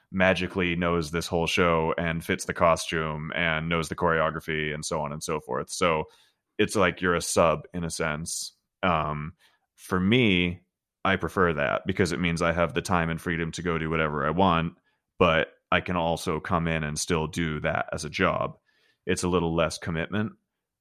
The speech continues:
Um, but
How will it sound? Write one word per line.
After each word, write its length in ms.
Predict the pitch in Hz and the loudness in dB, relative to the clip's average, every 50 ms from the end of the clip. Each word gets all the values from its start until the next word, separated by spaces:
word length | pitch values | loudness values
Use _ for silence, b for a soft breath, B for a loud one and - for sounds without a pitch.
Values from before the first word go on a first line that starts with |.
| _ _ - | _ _ -2
Um, 680 | 98 92 85 82 78 76 76 73 73 76 78 80 87 90 _ _ _ _ _ _ _ _ _ _ _ _ _ _ _ _ _ _ _ _ _ _ _ _ _ _ _ _ _ - | 0 0 2 0 0 -2 -6 -6 -8 -10 -10 -12 -14 -16 _ _ _ _ _ _ _ _ _ _ _ _ _ _ _ _ _ _ _ _ _ _ _ _ _ _ _ _ _ 0
but 480 | - 135 151 170 180 185 180 - - | 2 2 2 2 2 -2 -4 -4 -8